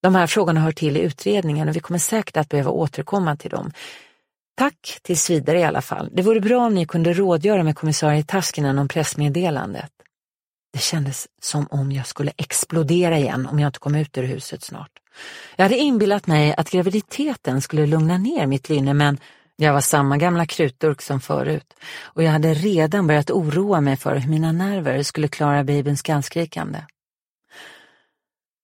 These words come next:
Våren hade susat förbi i en väldig fart och jag hade inte hunnit fundera så mycket över mitt förestående moderskap.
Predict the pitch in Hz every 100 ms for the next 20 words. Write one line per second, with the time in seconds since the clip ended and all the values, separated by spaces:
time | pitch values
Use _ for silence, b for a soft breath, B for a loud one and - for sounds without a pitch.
0 | - 220 233 240 240 226 214 214 208 196
1 | 208 196 214 143 131 127 131 151 143 143
2 | 175 131 151 - - - - 165 151 156
3 | 156 143 127 151 - 190 151 185 339 262
4 | - 151 139 - 131 139 147 156 - 214
5 | 131 - 147 143 160 165 147 151 - -
6 | 143